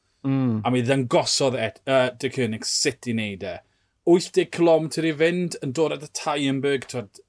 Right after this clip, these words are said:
Speaker 2: dringfa enwog lle oedd Tom Boonen o, o De Koenig gynt yn ymosod pob blwyddyn i twymo'r coesau ar gyfer y coble. Fyna, dath De Koenig i'r blaen, fel uned, pedwar, pump haid o'n nhw. A wedyn Asgreen oedd yr un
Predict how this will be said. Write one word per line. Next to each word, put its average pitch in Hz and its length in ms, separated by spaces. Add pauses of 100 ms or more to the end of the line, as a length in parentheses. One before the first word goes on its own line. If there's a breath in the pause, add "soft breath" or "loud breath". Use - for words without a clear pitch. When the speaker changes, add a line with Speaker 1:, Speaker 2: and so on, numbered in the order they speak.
(160)
Speaker 2:
dringfa 143 380 (100)
enwog 139 460
lle 135 80
oedd 123 100
Tom 131 220
Boonen 127 400 (180)
o, 131 60 (420)
o 180 140 (100)
De 127 160
Koenig 135 380 (100)
gynt 131 380
yn 135 100
ymosod 131 460
pob 131 240
blwyddyn 123 340
i 117 80
twymo'r 127 400
coesau 127 540 (340 soft breath)
ar 127 160
gyfer 120 320
y - 80
coble. 120 380 (580)
Fyna, 151 220 (340)
dath 123 240
De 127 80
Koenig 117 400
i'r 117 160
blaen, 110 320
fel 143 240
uned, 135 480
pedwar, 147 560
pump 151 480
haid 151 480
o'n 117 80
nhw. 101 140 (500 soft breath)
A 135 80
wedyn 139 240
Asgreen 160 600
oedd 139 100
yr 139 140
un 135 100